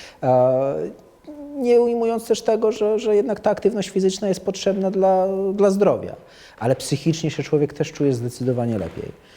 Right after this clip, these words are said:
E, natomiast w tym życiu takim społecznym czy politycznym, no to zależy, jak to oceniać. No, ja nie mam jakiejś ambicji, żeby przez sport, nie wiem, promować siebie. Mogę promować co najwyżej, e, dobre praktyki,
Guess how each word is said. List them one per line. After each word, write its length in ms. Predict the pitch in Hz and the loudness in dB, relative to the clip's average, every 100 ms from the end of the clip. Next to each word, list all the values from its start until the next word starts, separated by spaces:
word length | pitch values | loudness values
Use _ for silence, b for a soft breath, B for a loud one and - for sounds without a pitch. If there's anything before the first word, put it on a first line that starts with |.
| B B B | B B B
E, 640 | 107 104 101 101 104 95 - | -6 -2 0 0 0 -2 -4
natomiast 580 | 120 127 160 160 156 - | -4 -2 0 0 -2 -8
w 120 | - - | -18 -2
tym 240 | 170 160 | 0 2
życiu 340 | 151 151 165 160 | 2 0 -2 -2
takim 260 | 160 160 | -2 -4
społecznym 520 | 156 - 156 156 - 156 | -8 0 2 2 -2 -4
czy 140 | 160 | -4
politycznym, 800 | 160 151 151 160 160 165 170 208 - B B B B - | 0 0 0 -2 -4 -6 -4 -6 -8 B B B B -12
no 60 | |
to 120 | 202 | -4
zależy, 300 | 240 226 214 | 0 2 2
jak 120 | 214 214 | 0 0
to 100 | 214 | -2
oceniać. 640 | 196 151 107 78 - - | 0 0 0 -8 -12 -10
No, 160 | 127 | -6
ja 180 | 139 156 | -2 0
nie 140 | 185 214 | 2 2
mam 200 | 160 135 | 2 0
jakiejś 340 | 120 131 123 | -2 -2 -2
ambicji, 420 | 120 117 127 151 | -2 -2 -4 -2
żeby 220 | 135 120 | -2 -2
przez 260 | 117 - 120 | -6 -6 -6
sport, 500 | - - 135 139 - B B B | -4 2 2 2 -10 B B B
nie 100 | 127 | -2
wiem, 160 | 123 | -2
promować 500 | 110 127 131 127 123 | -2 0 0 0 0
siebie. 540 | - - 117 127 147 185 B B - | 0 0 2 4 4 2 B B -8
Mogę 240 | 120 147 151 | -2 2 2
promować 480 | 156 151 147 147 - | 0 -2 0 -2 -2
co 60 | |
najwyżej, 580 | 139 139 139 139 135 131 | -2 2 2 4 2 2
e, 180 | 131 127 | 0 0
dobre 300 | 123 127 131 | 2 2 2
praktyki, 720 | 127 135 - - 143 160 165 | 2 -2 -2 -4 -2 2 2